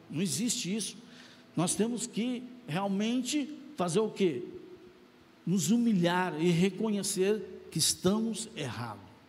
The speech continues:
Se você maltratou o seu filho,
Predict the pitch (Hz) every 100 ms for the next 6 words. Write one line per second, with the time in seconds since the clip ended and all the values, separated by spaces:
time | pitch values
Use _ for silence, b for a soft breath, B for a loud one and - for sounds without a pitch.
0 | - - - - - - - - - -
1 | - - - - 135 202 208 220 220 240
2 | 240 233 185 - 247 285 247 - 175 -
3 | 175 147 113